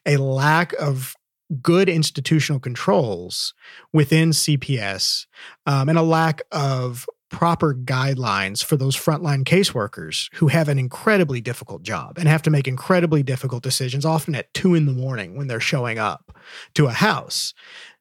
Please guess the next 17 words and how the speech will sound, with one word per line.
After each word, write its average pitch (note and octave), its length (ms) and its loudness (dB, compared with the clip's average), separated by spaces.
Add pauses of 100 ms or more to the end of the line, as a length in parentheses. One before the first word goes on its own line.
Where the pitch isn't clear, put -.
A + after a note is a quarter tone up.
(580)
It, F#3 180 4
we're G#3+ 160 4
doing G#3+ 240 0
a E3 40 2
disservice C#3+ 640 0
to - 120 -4
those C3 240 0
frontline A#2 420 -6
caseworkers D3 720 -2
if D3+ 160 -2
we're E3+ 140 6
not F3 200 0
giving C#3 280 2
them B2+ 220 -2
really C3 420 2
clear A#2 360 -4
guidelines F2 760 -6